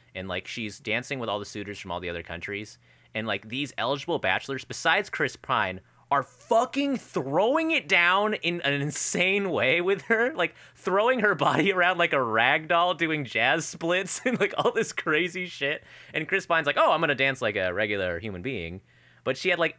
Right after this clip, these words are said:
eight dudes before that doing, like, just this wild shit. And I'm like,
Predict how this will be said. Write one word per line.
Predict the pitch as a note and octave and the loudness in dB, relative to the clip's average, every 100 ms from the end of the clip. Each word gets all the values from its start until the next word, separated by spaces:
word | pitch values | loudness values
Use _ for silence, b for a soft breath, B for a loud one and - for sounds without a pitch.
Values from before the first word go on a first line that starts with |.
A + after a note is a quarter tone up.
| C3 | -2
eight | D3 B2 | -2 -2
dudes | C#3 C#3 A#2+ | -2 0 0
before | B2+ - A#2+ | -4 0 0
that | A2 F#2+ F#2 | 2 0 0
doing, | A2+ B2 A#2+ | -4 -4 -2
like, | G#2 - | -4 -4
just | B2 | -8
this | C3 G#2+ | -8 -10
wild | A2 G#2 A#2 B2 A2+ | -6 0 2 4 0
shit. | G#2+ A#2+ G#2+ - | -4 -2 -2 -2
And | A#2+ | -6
I'm | B2+ | -4
like, | A2 - | -6 -6